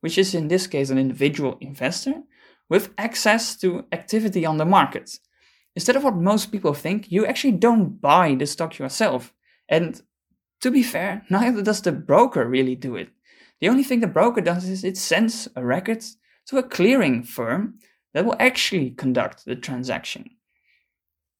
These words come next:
So even though you have already paid the money, the deal is not really conducted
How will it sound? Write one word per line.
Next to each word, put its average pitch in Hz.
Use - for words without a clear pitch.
So 208
even 240
though 196
you 185
have 196
already 190
paid 226
the 156
money, 160
the 147
deal 196
is 262
not 220
really 202
conducted 160